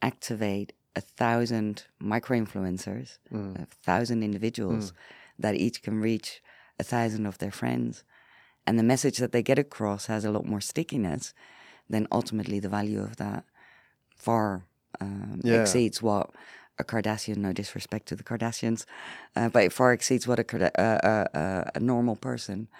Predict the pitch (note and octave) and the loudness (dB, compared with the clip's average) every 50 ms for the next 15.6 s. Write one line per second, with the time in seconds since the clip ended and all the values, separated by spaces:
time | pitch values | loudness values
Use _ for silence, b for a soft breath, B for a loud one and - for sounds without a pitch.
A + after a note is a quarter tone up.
0 | B B B B A2+ G#2+ - - C3 B2 A2+ G#2+ G#2 G#2+ G#2+ G#2 G#2 - A2+ B2 | B B B B -2 -2 2 4 4 4 4 4 4 2 2 0 -2 -2 -2 -2
1 | G#2 - - - - A2 B2 A#2+ - D#3 D#3 D#3 C#3 A#2+ A2+ A2 A2+ B2 A#2 A2 | -2 -2 -4 -4 -2 0 0 4 6 6 6 6 6 4 2 4 4 6 6 4
2 | G2+ - B2 A2+ G#2+ G#2 G2+ F#2+ - - A#2+ A2+ G#2+ G2+ G2 G2+ G2+ G2 G2+ G2+ | 4 4 4 4 4 4 2 0 0 2 2 2 2 2 0 0 -2 0 0 0
3 | G2+ G2 F#2 G#2 G#2 G#2 G2+ F#2+ F#2 - A#2+ A#2 A2 - - G2 E2 - - - | 0 0 0 0 0 0 0 -2 -2 0 0 0 0 0 -4 -10 -12 -10 -10 -4
4 | - G#2+ G#2 G2 - F2+ C#2+ - - A#2+ A2 - - - G#2+ G#2 G#2 G#2 G2 G2 | 2 2 2 4 4 0 0 2 2 2 2 2 -2 -2 0 0 0 2 0 0
5 | G2 F#2+ - - - _ - - G#2+ G#2+ G#2 G#2 G2+ G2 F#2+ - - _ - - | -2 -4 -6 -10 -18 _ -2 2 4 4 4 4 2 0 -2 -6 -10 _ 2 4
6 | A#2 A#2 A#2 A2+ F#2+ - - - - - G#2 F2 E2+ - F#2+ F#2 F2+ F2+ - - | 4 6 4 2 0 -2 -8 -8 -2 0 0 0 0 -2 -4 -4 -4 -6 -8 -10
7 | G2 F#2 E2+ F#2 F2+ - G#2+ F#2+ - G#2 G2+ F#2+ G2+ A#2 A#2 A#2 G#2+ G2 G2 F#2 | -12 -12 -10 -12 -14 -12 -10 -8 -6 -6 -6 -4 -2 0 0 0 0 -2 -4 -4
8 | G#2+ G2+ - A2 G#2+ G#2 G2+ - - G2 F#2 - - G2+ - A2 G2+ G2 - - | -4 0 2 2 2 2 0 -4 -6 -6 -6 -4 -6 -4 -2 -2 -2 -2 -2 -4
9 | G#2+ E2+ D#2+ G2 A2 - - - A2+ G#2 - G#2+ F#2+ - G#2+ G2+ F#2+ G2 G#2 G2+ | -4 -4 -4 -6 -8 -10 -10 -10 -10 -8 -6 -6 -6 -2 -2 -2 -2 -2 -2 -2
10 | F#2+ G#2 G2+ F#2+ - - A2 G#2 G2 G2+ G#2 G2 - - - _ _ _ _ - | -2 -4 -6 -4 -2 0 0 0 0 -2 -4 -6 -6 -10 -14 _ _ _ _ -4
11 | - G#2 F#2+ F2+ F#2+ - C#3 C3+ A#2 - G#2 G2 F#2+ G#2+ - - - B B B | -2 -2 2 6 8 8 8 8 6 2 2 2 2 2 0 -4 -10 B B B
12 | B B B B B - _ - C3 C#3 C3+ C3 C#3 B2 G#2+ A#2+ A#2+ - - G#2+ | B B B B B -20 _ 2 6 6 6 6 4 2 4 4 4 4 2 0
13 | G2 - G#2+ G#2+ A2 A#2+ A#2+ A2+ B2 B2+ B2+ B2+ A2 G2+ F#2+ G#2+ G#2+ G#2 G2+ G#2 | 2 4 6 6 6 6 6 4 2 2 0 -2 -4 -2 0 2 2 2 0 0
14 | - - G#2 - - A2 G#2+ G#2 G2+ G#2+ G#2+ G#2 G#2 A2 A2 G2 G#2+ G#2 G#2 A2+ | -2 -4 -4 -4 0 0 0 2 2 0 0 0 0 0 0 0 -2 -4 -2 -2
15 | - A2 G#2+ G2+ C3 C3+ A#2+ G#2 - - B | -2 -4 -2 2 4 4 4 4 0 -4 B